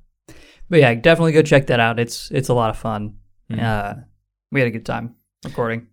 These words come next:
Speaker 2: Yeah, I showed Renee, I showed Renee that, most of the video today, and, uh, it's like, she was like, "You know, I don't really, like, like, I get it, but, like, I also don't, like, really understand." So, like, having her watch it, she, like, kinda started to, like, actually understand the game then.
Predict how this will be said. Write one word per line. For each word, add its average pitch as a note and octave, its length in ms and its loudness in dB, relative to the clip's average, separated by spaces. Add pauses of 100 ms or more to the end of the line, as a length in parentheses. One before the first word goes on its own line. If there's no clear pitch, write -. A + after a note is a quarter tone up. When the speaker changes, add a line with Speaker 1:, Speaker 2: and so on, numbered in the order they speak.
(140)
Speaker 2:
Yeah, C3 120 6
I C3+ 60 6
showed D#3+ 220 4
Renee, B2+ 680 2
I A2 100 0
showed B2 220 0
Renee A2+ 220 2
that, - 340 0
most A2 160 -4
of - 80 -10
the G#2+ 60 -2
video G#2+ 240 -2
today, A2 500 -4
and, G#2+ 400 -6
uh, G2+ 540 -2 (280)
it's - 320 -10 (200)
like, G#2+ 400 -6
she - 180 0
was D3 140 2
like, G#2+ 260 2
"You B2+ 80 -2
know, D#3+ 80 4
I D#3 80 6
don't F3+ 180 4
really, D#3 500 2 (500)
like, G#2 260 -12 (580)
like, B2 120 2
I A#2 80 4
get B2+ 260 6
it, A3 240 6
but, C3 140 6
like, B2 120 6
I A#2 140 8
also C#3 320 4
don't, C3 180 2
like, A#2+ 160 0
really B2+ 180 2
understand." B2 800 0
So, - 160 -2
like, A2+ 240 4
having C3+ 280 2
her A2+ 100 4
watch A#2 340 4
it, G#2 120 -4
she, A2+ 340 -6
like, A2 260 0
kinda A#2+ 220 2
started A2+ 200 0
to, A2 40 2
like, G#2 160 2
actually G#2+ 320 -4
understand G#2 400 -4
the A2 60 -10
game F2+ 260 -10
then. - 320 -12